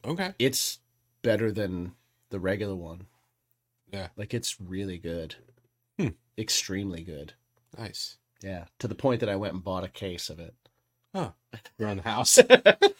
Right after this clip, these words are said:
Speaker 2: And I was like, "I need to have this."
Speaker 1: Nice. I like that.
Speaker 2: So yeah, in my, in my fridge currently, we haven't done any grocery shopping yet.
Speaker 1: But you got a lot of soda.
Speaker 2: But there's, uh, two cases of Vernors. <laughs>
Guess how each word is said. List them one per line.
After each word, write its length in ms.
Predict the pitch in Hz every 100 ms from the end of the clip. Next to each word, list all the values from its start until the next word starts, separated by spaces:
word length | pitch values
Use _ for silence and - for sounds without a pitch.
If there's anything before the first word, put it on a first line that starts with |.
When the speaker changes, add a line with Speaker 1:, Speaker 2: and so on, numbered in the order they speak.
| -
Speaker 2:
And 80 | 120
I 60 | 113
was 120 | 110
like, 200 | 104 98 - - 101 104 _ _ _ _ - -
"I 40 | 156
need 120 | 95
to 80 | 85
have 220 | 107 87
this." 420 | 98 101 - - - _ _ _ _ _ _ -
Speaker 1:
Nice. 420 | 208 - - - _ _ -
I 60 |
like 200 | 143 202
that. 200 | - 85 - _ _ _ _ _ _ _ _ _ _ - -
Speaker 2:
So 140 | -
yeah, 120 | 135 117
in 80 |
my, 160 | 113 110 110
in 100 | 117
my 120 | 104
fridge 360 | - 127 113 -
currently, 480 | 123 113 - 92 -
we 100 | -
haven't 140 | 156 156
done 120 | 156
any 80 | 123
grocery 380 | 127 131 127 98
shopping 360 | 92 85 90
yet. 200 | 90 92
Speaker 1:
But 480 | - - - - -
you 60 | 127
got 60 |
a 20 | 107
lot 80 |
of 60 | 101
soda. 300 | - 98 101 - -
Speaker 2:
But 140 | 95
there's, 320 | 101 92 92
uh, 260 | 104 90 85 87 _ _
two 120 | - 139
cases 400 | 135 123 123 104
of 80 | 98
Vernors. 600 | 117 123 151 196 - - - - 285
<laughs> 160 | 262